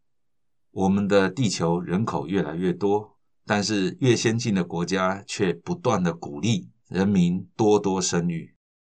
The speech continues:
然后生活水平较差的国家，他们的生育率却屡创新高。无论哪一种类型成功，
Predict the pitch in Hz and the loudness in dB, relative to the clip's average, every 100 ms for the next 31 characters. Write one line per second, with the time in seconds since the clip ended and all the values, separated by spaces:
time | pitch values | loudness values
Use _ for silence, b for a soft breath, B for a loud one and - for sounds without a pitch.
0 | _ _ _ 92 180 113 98 78 _ - | _ _ _ -2 2 4 2 0 _ -4
1 | - 117 107 101 85 82 87 90 120 95 | 0 2 2 0 -2 -2 -4 0 0 -2
2 | - 98 87 82 80 92 87 90 90 b | -2 -2 -2 -6 -10 -6 -4 -4 -8 b
3 | b - 101 95 85 98 95 95 90 90 | b -2 0 2 0 2 2 2 2 0
4 | 82 101 87 80 71 - 92 80 - 85 | -2 -4 -4 -6 -10 -8 -8 -6 -4 -4
5 | 85 82 85 - _ _ _ _ - 92 | -2 -4 -6 -8 _ _ _ _ -6 0
6 | 123 127 95 90 127 123 82 104 98 - | 6 6 6 2 0 0 0 2 2 0
7 | 82 - 82 85 90 90 | -8 -6 -6 -4 -4 -6